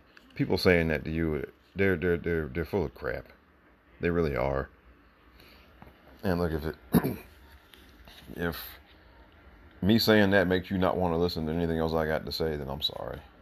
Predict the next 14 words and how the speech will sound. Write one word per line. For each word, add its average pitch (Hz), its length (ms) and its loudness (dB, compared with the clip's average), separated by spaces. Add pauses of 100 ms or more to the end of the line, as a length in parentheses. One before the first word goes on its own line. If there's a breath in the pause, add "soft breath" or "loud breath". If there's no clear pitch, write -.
Well, 67 260 -6
well, 80 100 -6
I'm 80 60 -4
not 82 180 -2
sorry, 50 280 -6
really, - 400 -6
but, 60 240 -4 (640 loud breath)
you 80 100 -2
know, 64 260 -2 (200)
it 87 100 2
is 98 140 6
what 90 160 2
it 90 80 2
is, 80 420 -4